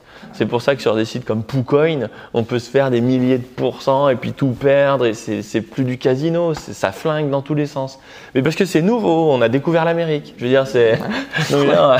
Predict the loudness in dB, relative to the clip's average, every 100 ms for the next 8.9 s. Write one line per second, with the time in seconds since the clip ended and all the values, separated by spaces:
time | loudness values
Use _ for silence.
0 | 2 0 0 -2 0 0 2 0 -2 -6
1 | -8 -10 -20 -8 -2 0 0 2 0 0
2 | -2 -4 -4 -6 -8 -4 -2 -2 -4 -4
3 | -2 -2 -2 -2 -4 -4 -8 -6 -8 -10
4 | -6 -4 -2 0 2 2 2 0 0 0
5 | -2 -2 2 2 2 -2 -4 -2 -2 0
6 | -4 -2 -2 0 0 -2 0 2 2 0
7 | -2 -2 -2 -2 -4 -4 -4 -6 -8 -6
8 | -4 -4 -4 -8 -8 -8 -8 -10